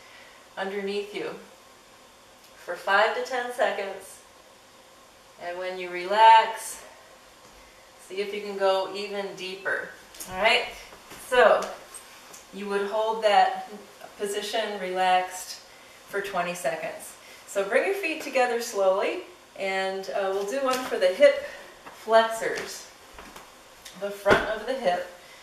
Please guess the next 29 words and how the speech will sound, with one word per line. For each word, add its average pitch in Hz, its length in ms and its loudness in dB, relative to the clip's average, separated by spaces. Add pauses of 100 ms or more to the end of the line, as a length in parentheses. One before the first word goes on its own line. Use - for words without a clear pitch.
(760)
<clears throat> - 280 -6 (960)
So 214 160 -8
this 240 240 0
is, 269 580 0 (1400)
this 427 140 -10
position 240 480 4
is 214 160 -2
called 226 380 4
half 233 420 4
kneeling. 208 400 2 (560)
It's 202 220 -10
a 226 40 -16
pretty 233 320 -6
standard 220 720 2 (460)
position 226 500 2
to 208 60 -2
stretch 208 540 -4
hip 233 220 -2
flexors 196 540 -4
in. 175 300 -6 (420)
And 202 140 -6
what 233 120 0
I'm 233 240 2
doing 320 340 -2
is 269 140 -4
sort 262 220 4
of 220 160 -2
lunging 220 600 0
forward 180 800 2